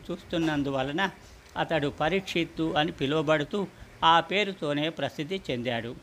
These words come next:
పాండవులు పరీక్షిత్తు పెరిగి పెద్దవాడైన తరువాత అతనికి పట్టము కట్టి పరిపాలనా విధానాన్ని బోధించి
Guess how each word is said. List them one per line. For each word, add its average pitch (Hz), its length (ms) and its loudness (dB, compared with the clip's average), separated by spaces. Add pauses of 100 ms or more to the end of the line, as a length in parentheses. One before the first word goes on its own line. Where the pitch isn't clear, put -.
(1400)
పాండవులు 135 560 2 (640)
పరీక్షిత్తు 165 640 2
పెరిగి 190 420 2
పెద్దవాడైన 165 760 4
తరువాత 139 680 0 (340)
అతనికి 156 380 0
పట్టము 165 460 0
కట్టి 160 460 0 (480)
పరిపాలనా 185 800 6
విధానాన్ని 170 720 4
బోధించి 147 800 -2